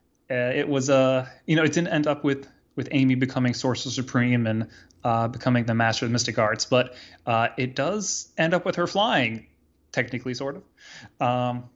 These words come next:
so it was, uh, yeah, a really dark way to open a family movie that I didn't remember either. Um, Aaron, you, you just said that you only remember, like, two percent of this movie from watching it the first time when we were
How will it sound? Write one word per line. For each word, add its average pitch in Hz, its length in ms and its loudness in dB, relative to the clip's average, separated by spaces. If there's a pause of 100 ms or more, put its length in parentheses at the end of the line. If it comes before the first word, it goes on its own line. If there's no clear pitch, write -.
(460)
so 143 180 0
it 160 100 0
was, 175 280 -2
uh, 165 480 0 (840)
yeah, 135 160 0
a 135 120 0
really 156 360 -4 (200)
dark 143 380 0 (300)
way 131 220 0
to 127 220 2
open 139 320 -4
a 123 80 -4
family 127 420 0
movie 117 460 0
that 107 220 0
I 117 120 2
didn't 135 200 2
remember 117 280 0
either. 110 520 0 (500)
Um, 117 340 2 (300)
Aaron, 156 200 4
you, 151 120 0
you 156 160 0
just 160 160 -4
said 156 160 -4
that 139 180 -2
you 131 140 0
only 127 160 -2
remember, 117 260 -2
like, 123 300 -2 (260)
two - 180 -6
percent 135 260 0
of - 40 -4
this 127 140 -2
movie 135 440 2 (240)
from 120 380 -2 (200)
watching 123 400 0
it 120 160 -4
the 123 60 -6
first 117 280 -4
time 127 220 2
when 120 120 -2
we 113 120 0
were 113 340 -2